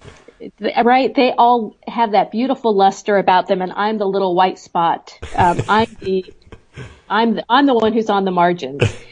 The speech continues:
Speaker 1: Um, but then there are times when I'm alone with the kids and have often been in the States where it's just been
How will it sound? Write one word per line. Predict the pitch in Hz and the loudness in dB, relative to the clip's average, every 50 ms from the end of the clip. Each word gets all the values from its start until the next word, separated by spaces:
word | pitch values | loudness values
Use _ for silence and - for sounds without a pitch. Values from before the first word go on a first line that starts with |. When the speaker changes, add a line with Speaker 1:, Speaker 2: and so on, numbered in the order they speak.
| - - - - - - - _ _ | -20 -20 -20 -20 -20 -20 -20 _ _
Speaker 1:
Um, | - 175 147 135 131 139 151 - - _ _ _ _ _ _ - | -2 -2 0 0 -2 -4 -8 -12 -14 _ _ _ _ _ _ -2
but | 226 220 | 0 2
then | 262 269 277 | 2 2 2
there | 277 262 233 226 | 2 2 0 0
are | 220 | -2
times | 220 226 220 214 214 220 220 214 - | -2 -4 -2 -2 0 -2 -2 0 0
when | 196 190 - - - | 0 0 0 0 0
I'm | 185 202 208 196 | 2 2 2 2
alone | 190 180 170 180 190 202 202 | 2 2 2 2 2 2 0
with | 190 180 175 | 0 -2 -2
the | - 175 | -4 -8
kids | 160 - - 170 160 160 175 170 | -6 -2 0 2 2 2 0 0
and | 196 170 160 170 165 - _ _ _ _ _ _ _ _ | -2 -2 -2 -4 -6 -8 _ _ _ _ _ _ _ _
have | - 214 208 196 | 0 0 4 4
often | 196 190 185 185 - 202 180 | 4 4 4 2 0 0 0
been | 175 190 185 | 0 0 0
in | 190 180 | 0 -2
the | 175 180 | -2 -4
States | 175 175 - 185 180 180 180 - | -4 -2 -2 0 0 -2 -2 -2
where | 196 190 175 | -2 -2 -2
it's | 170 - | -2 -4
just | - - 190 170 - - - | -2 -2 -2 -2 -2 -2 0
been | 175 175 170 160 160 165 165 170 | 2 2 2 0 -2 -4 -8 -10